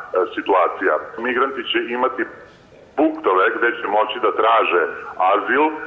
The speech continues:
ali će se on rešavati po ubrzanoj proceduri negde za četrnaest dana. E, postojeće i oni drugi koji ne žele da se registruju i ne žele da ostave otisak prstiju, oni će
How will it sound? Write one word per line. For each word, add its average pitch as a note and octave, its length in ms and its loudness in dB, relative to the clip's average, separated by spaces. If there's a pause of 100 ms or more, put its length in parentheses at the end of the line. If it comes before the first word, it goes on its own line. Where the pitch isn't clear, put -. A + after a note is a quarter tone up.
(300)
ali B2 260 2
će C3 80 -2
se - 120 -4
on C3+ 180 4
rešavati A#2+ 560 0 (320)
po A#2 60 2
ubrzanoj G#2 540 2
proceduri G#2+ 600 2
negde G2+ 360 0
za F2+ 60 -2
četrnaest F#2+ 480 -2
dana. E2 340 2
E, - 40 -12 (500)
postojeće C#3+ 480 2
i C3+ 100 2
oni C#3 160 0
drugi C3+ 280 2
koji B2 200 2
ne B2 260 0 (100)
žele A#2+ 200 6
da G#2+ 180 2
se A2 80 2
registruju G#2+ 640 2
i G#2 140 -2
ne G#2 80 2
žele G#2+ 220 4
da G#2+ 180 2
ostave G#2+ 220 2
otisak G2 460 0
prstiju, B2+ 420 0 (380)
oni B2+ 260 0 (100)
će B2 100 2